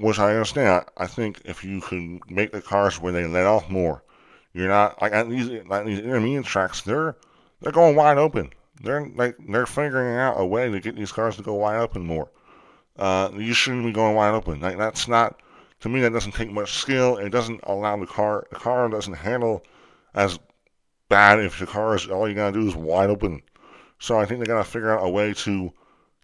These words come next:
get the cars to be more loose, lay off the gas, more throttle control. You have to be more gentle. No, it's not just, "Hey, drop a gear and smash the gas." You have to be, play with the throttle. You know, that takes skill to manage your tires with the throttle.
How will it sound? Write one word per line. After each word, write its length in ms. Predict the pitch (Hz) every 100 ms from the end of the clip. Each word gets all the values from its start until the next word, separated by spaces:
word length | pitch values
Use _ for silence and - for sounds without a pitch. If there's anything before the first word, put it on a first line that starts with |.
| 120
get 60 |
the 80 | 113
cars 260 | - 117 110
to 100 | 92
be 160 | 107
more 280 | 107 107 104
loose, 320 | 101 104 -
lay 100 | 90
off 160 | 104 -
the 60 | 110
gas, 480 | 104 101 98 -
more 200 | 82 113
throttle 380 | 107 - 120 113
control. 480 | 95 92 101 90 76
You 100 | 95
have 120 | 110
to 80 | 101
be 200 | 107 113
more 240 | 101 110
gentle. 600 | 95 101 117 - 85 69 - - - _ 110
No, 160 | 117
it's 160 | 98 120
not 220 | 120 113
just, 260 | 120 107 -
"Hey, 400 | 123 117 110 95 - - _ _ -
drop 260 | 92 127 117
a 80 |
gear 240 | 110 135 120
and 100 | 101
smash 380 | - 131 127 -
the 100 | 120
gas." 440 | 127 101 - -
You 100 | 107
have 140 | 123
to 80 | 117
be, 360 | 101 120 117 104
play 280 | - 123 135
with 80 | 120
the 80 |
throttle. 560 | - 143 127 107 82 - _ _ - - 104
You 80 |
know, 120 | 117 120
that 100 | 117
takes 240 | - 127
skill 500 | - - 131 123 110 87
to 120 | 90
manage 400 | 98 113 117 110
your 80 | 117
tires 600 | - 127 117 98 78 80
with 100 | -
the 80 | 107
throttle. 560 | 123 123 110 90 -